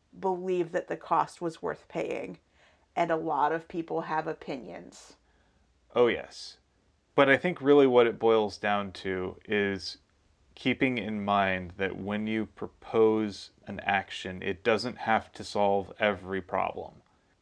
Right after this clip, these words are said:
Speaker 2: It doesn't have to address everything. I made up an aphorism, which is, "When all of your solutions are silver bullets, all of your problems start to look like werewolves."
Speaker 1: Yeah, I've used that one before. You've said this a lot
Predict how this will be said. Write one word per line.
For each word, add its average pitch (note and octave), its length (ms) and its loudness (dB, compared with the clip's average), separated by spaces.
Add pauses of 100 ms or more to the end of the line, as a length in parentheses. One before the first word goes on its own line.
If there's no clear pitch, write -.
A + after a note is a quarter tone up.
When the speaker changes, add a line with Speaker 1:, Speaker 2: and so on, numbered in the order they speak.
(340)
Speaker 2:
It A#2+ 280 -2
doesn't A#2 400 0
have A2+ 380 0
to G#2+ 180 -4
address G#2 360 -2
everything. F#2+ 760 -12 (840)
I A#2 120 2
made A2+ 180 8
up G#2 160 4
an G#2 80 -4
aphorism, F#2+ 640 -2
which F#2+ 220 -12
is, F#2+ 360 -6
"When G#2 200 -6
all A#2 260 6
of A#2 140 4
your A#2+ 100 0
solutions G#2+ 680 -4
are F#2+ 100 -2
silver F#2+ 400 -6
bullets, A2 420 6
all G#2+ 220 0
of G2 80 -2
your G2 120 -4
problems G2+ 520 0
start G2+ 280 -4
to G2+ 80 -8
look G2 200 -4
like G2 180 0
werewolves." A2 680 0 (840)
Speaker 1:
Yeah, A#3 380 4
I've C#4+ 240 4
used F4+ 240 0
that F4 180 6
one C#4 180 0
before. A3 480 4
You've G#3 300 -4
said B3+ 240 2
this G#3 220 -4
a F#3+ 40 -6
lot E3+ 440 2